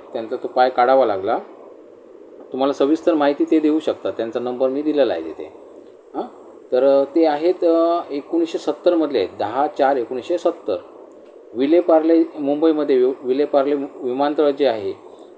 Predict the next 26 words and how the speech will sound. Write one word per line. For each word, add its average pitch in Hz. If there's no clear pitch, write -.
त्याच्या 165
बाजूला 151
त्यांचं 165
रूम 160
आहे, 110
ते 127
रूम 139
भाड्याने 123
दिलेले 107
आहेत. 131
बऱ्यापैकी 147
इन्कम 143
आहे 123
त्यांचं 110
आणि, 131
अ, 131
सत्तावीस 147
हजार 147
तिथून 143
भाड्यातून 127
मिळतात. 110
त्याशिवाय 113
पेन्शन 123
पण 127
आहे 104
त्यांची, 104